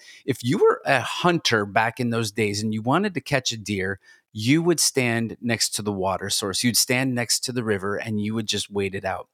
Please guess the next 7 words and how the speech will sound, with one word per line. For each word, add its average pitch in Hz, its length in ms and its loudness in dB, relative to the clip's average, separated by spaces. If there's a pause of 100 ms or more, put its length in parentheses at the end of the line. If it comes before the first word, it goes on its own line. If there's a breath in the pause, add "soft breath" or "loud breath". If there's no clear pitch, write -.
(420 soft breath)
And 107 200 -2
you 127 100 4
would 135 120 4
wait 135 260 4
it 131 100 2
out 151 300 2 (100)
until 123 680 0